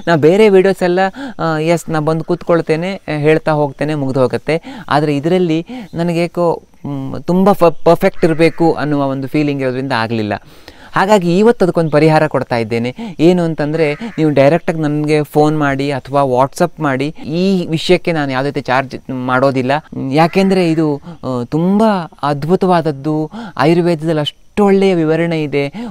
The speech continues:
ಒಂದು ಒಳ್ಳೆಯ ಮಗುವನ್ನ ಪಡೀಲಿಕ್ಕೆ ಅದು ಪ-,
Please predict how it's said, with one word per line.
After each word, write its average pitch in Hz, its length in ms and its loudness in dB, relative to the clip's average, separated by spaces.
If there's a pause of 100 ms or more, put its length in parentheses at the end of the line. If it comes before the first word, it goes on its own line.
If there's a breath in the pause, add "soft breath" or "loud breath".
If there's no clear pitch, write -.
ಒಂದು 139 240 0
ಒಳ್ಳೆಯ 170 380 4
ಮಗುವನ್ನ 165 480 -2
ಪಡೀಲಿಕ್ಕೆ 151 720 -2 (260 loud breath)
ಅದು 143 460 -2 (100)
ಪ-, 135 40 -4